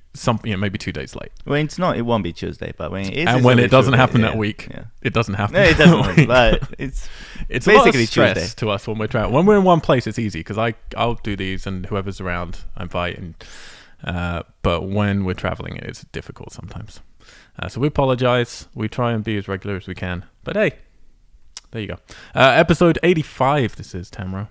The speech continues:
Speaker 2: Eighty-five.
Speaker 1: Yeah, you see, I'd actually organized these so we'd hit episode hundred in the week of my birthday.
Speaker 2: Uh-huh.
Speaker 1: And now we're not gonna.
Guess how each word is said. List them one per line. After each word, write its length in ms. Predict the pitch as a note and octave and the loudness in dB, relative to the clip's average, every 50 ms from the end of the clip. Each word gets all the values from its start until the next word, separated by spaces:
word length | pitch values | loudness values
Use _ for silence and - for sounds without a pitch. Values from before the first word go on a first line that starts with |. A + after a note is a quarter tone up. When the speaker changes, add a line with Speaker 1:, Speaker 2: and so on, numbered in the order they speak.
| _ _ _ _ _ _ _ _ - - | _ _ _ _ _ _ _ _ -16 -10
Speaker 2:
Eighty-five. 1080 | G#2+ C3 C#3+ C#3 - - - E2 - - - - - F2 G2 G2 F#2+ F#2 E2 D#2 D2+ D3 | -10 -10 -10 -10 -12 -14 -14 -14 -14 -20 -20 -14 -10 -8 -6 -6 -6 -6 -8 -8 -6 -2
Speaker 1:
Yeah, 200 | D3+ D#3 D#3+ D#3+ | 0 0 2 2
you 140 | D#3+ D#3 E3 | 0 -2 -4
see, 220 | - - F#3+ F3 - | -2 -2 0 0 2
I'd 180 | E3 E3+ F3 | 0 0 0
actually 280 | F3+ F3 - - - E3 | 0 -2 -4 -2 -2 0
organized 460 | D#3+ E3+ D#3 C#3+ C#3 B2+ A#2 A2 - | 0 0 0 0 0 2 0 0 0
these 160 | A#2 A2 - | -2 -4 -4
so 80 | - G#2+ | -4 -6
we'd 160 | G#2+ G#2 G#2+ | -6 -4 -2
hit 180 | A#2 A#2 - - | -2 -2 -2 -4
episode 320 | G#2+ - - - A2 G#2 | -6 -8 -6 -6 -6 -4
hundred 320 | G2 A2+ A2+ G#2+ G2+ G2 | -4 -4 -4 -4 -4 -4
in 100 | G2+ G2 | -4 -4
the 80 | G2 G2 | -4 -4
week 240 | - G#2+ G#2 - - | -4 -4 -6 -6 -8
of 100 | G2 - | -8 -6
my 120 | G#2 F2+ | -6 -6
birthday. 500 | F2 F#2 - - - - A#2+ C3 C#3+ C3+ - - - | -4 -4 -6 -6 -6 -6 -6 -4 -4 -6 -8 -10 -8
Speaker 2:
Uh-huh. 340 | - A2 A2 A#2 A#2+ B2 C3+ | -6 -4 -2 0 0 2 4
Speaker 1:
And 140 | C#3 D3 - | 4 4 4
now 140 | A2+ A2 G#2 | 2 2 0
we're 80 | G#2 | 0
not 140 | G2+ F#2+ F#2 G2+ | -2 -4 -4 -4
gonna. 280 | G#2 G2+ F#2 A2 C3+ | -4 -4 -2 -4 -4